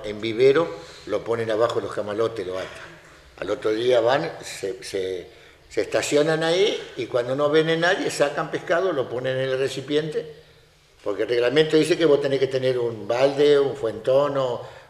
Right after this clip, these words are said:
cualquier recipiente dentro de la lancha, no colgando afuera, para tener la especie viva hasta que venga el fiscal.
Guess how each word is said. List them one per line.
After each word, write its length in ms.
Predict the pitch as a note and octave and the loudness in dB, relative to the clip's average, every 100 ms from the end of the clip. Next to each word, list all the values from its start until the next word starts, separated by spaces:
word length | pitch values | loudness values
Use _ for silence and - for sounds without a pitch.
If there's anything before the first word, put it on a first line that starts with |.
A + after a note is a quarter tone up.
| - | -4
cualquier 380 | A2 G#2 C#3+ D3 | -2 4 4 4
recipiente 600 | C#3+ D3+ D3+ D#3 - A2 | 0 0 0 0 0 -2
dentro 460 | - F3 F3+ E3 | 2 0 2 0
de 100 | D#3 | 2
la 100 | D#3+ | 2
lancha, 540 | D#3+ D#3+ D#3+ F3+ - - | 2 0 0 -2 -2 -8
no 200 | G2 C3 | -2 -2
colgando 460 | C3 C3+ C3+ C3 B2 | 0 0 2 0 -2
afuera, 360 | A#2+ C3 - - - - - - - - | 0 0 0 -6 -14 -18 -18 -20 -20 -8
para 240 | G#2+ C3 C#3 | 0 0 0
tener 240 | B2+ C3+ | -2 -2
la 80 | C3+ | -2
especie 340 | A2+ C#3+ D3 | 2 2 4
viva 240 | D#3 E3+ G#3 | 4 6 4
hasta 160 | - | 2
que 80 | B2+ | 0
venga 220 | B2 A#2+ | -2 -2
el 80 | G#2+ | -4
fiscal. 420 | G2 - E3+ A#2 | -6 -2 0 0